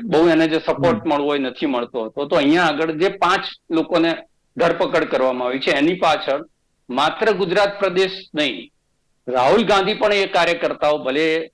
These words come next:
Speaker 1: અ, બ્લોક લેવલના કાર્યકર્તા હોય કે કોઈ મીડિયાના પ્રવક્તા હોય, પણ એ બધાની પાછળ રાહુલ ગાંધી પણ ઊભા રહ્યા છે. એટલે કાર્યકર્તાઓની
Speaker 2: હમ.
Speaker 1: અંદર એક મોરલ બુસ્ટિંગ કરવાની કોશિશ છે.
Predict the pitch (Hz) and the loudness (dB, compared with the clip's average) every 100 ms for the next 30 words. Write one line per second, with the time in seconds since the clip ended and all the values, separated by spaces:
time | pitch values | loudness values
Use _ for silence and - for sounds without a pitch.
0 | _ _ 143 139 139 139 143 - - - | _ _ -6 -4 -2 -4 -6 -12 -14 -8
1 | 135 151 151 160 156 156 160 156 151 156 | 0 2 2 0 0 0 -2 -2 -2 -2
2 | 156 151 - 156 160 160 151 123 123 120 | -4 -6 0 2 2 -2 -4 -4 -4 -2
3 | 120 131 127 123 135 143 - 151 143 175 | -2 -2 -2 -2 -2 -2 0 2 2 0
4 | 175 _ _ 170 185 156 135 180 202 170 | -4 _ _ -2 0 0 2 0 0 0
5 | 139 135 156 175 180 135 147 190 - 131 | 0 0 -4 -4 -4 0 0 0 -2 -2
6 | 120 175 190 185 151 123 160 151 127 113 | -2 -2 -2 -2 -4 0 2 2 0 -2
7 | - - 180 196 175 139 180 180 190 190 | -10 -10 -4 -2 0 2 2 0 -2 2
8 | 208 - 196 190 202 185 165 139 156 170 | 2 2 0 0 0 -2 -2 0 2 0
9 | 156 151 - 156 147 123 120 143 175 _ | -2 -6 -4 -2 0 -2 0 -2 -6 _
10 | _ _ _ 175 160 120 113 - | _ _ _ -2 0 -2 -8 -8